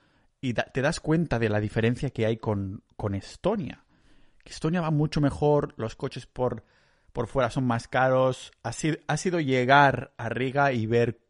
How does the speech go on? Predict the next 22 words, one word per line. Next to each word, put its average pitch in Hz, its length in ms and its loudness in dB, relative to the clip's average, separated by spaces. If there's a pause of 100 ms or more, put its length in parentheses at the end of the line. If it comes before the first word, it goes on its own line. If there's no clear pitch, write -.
coches 127 360 -2
más 110 280 0
viejos, 131 520 -2
edificios 113 420 -2
más 107 240 0
viejos, 123 520 0
más 120 500 -8
que - 80 -4
viejos, 110 420 -4 (400)
menos 127 340 0
cuidados, 113 640 -2 (400)
más 127 240 0
rollo 127 280 0
Unión 113 340 -2
Soviética 107 420 -4
y 127 40 -4
decir, 107 280 -6
"Hostia - 400 -8
puta, 117 400 -8 (460)
realmente 135 840 0 (760)
se - 160 -8
separaron 135 800 0